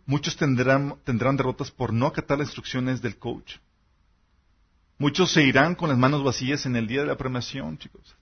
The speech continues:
Es lamentable. Y lo peor es que muchos ni siquiera habrán jugado el partido para el cual fueron creados por neg-, ser negligentes en el entrenamiento que Dios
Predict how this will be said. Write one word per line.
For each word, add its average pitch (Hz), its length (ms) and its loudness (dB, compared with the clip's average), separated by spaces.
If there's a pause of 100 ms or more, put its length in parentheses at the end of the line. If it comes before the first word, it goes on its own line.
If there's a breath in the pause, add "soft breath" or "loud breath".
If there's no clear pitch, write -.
(100)
Es 135 80 -10
lamentable. 220 680 0 (2500)
Y 135 60 0
lo 139 120 10
peor 220 240 10
es - 140 -4
que 214 100 0
muchos 196 300 2
ni 208 100 2
siquiera 165 360 4
habrán 185 200 4
jugado 160 340 4
el 180 100 0
partido 196 680 -2
para 127 200 0
el 110 80 -4
cual 139 460 -2
fueron 139 280 -4
creados 117 580 -2 (1400)
por 110 160 -4
neg-, 104 500 -2
ser 113 220 -4
negligentes 120 560 -4
en 107 140 -2
el 101 60 -2
entrenamiento 104 500 -6
que 107 100 -10
Dios 104 380 -6